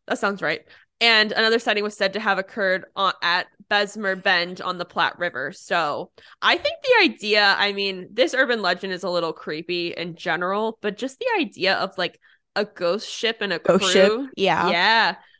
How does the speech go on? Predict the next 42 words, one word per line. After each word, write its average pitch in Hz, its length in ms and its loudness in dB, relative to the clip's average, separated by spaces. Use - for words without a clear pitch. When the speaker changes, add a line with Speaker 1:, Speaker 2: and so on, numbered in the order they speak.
Speaker 1:
I 226 120 0
mean, 233 300 -2
of 208 160 0
course, 247 220 0
we, 233 200 2
the - 160 -2
movie 247 220 -4
Ghost 185 240 -2
Ship 180 200 -10
is 175 80 -18
a 180 40 -10
little 170 140 -4
bit 147 160 -12
different. 120 420 -10
Um, 95 220 -10
everybody 170 360 -4
dies 165 280 -4
on 165 120 -8
the 147 80 -6
sh-, - 180 -16
the 151 80 -8
ship, - 360 -8
and 185 160 -6
then 170 140 -2
it's - 120 -14
kind 175 200 -4
of 156 80 -10
just - 160 -18
haunted. 160 420 -8
But 170 160 -12
this - 280 -4
one, 190 420 -2
um, 175 340 0
appears 196 640 -4
when 185 140 -10
somebody 202 340 -6
is 180 140 -6
gonna 170 160 -6
die 170 380 2
and 160 200 -8
kind 170 240 -6
of 170 180 -8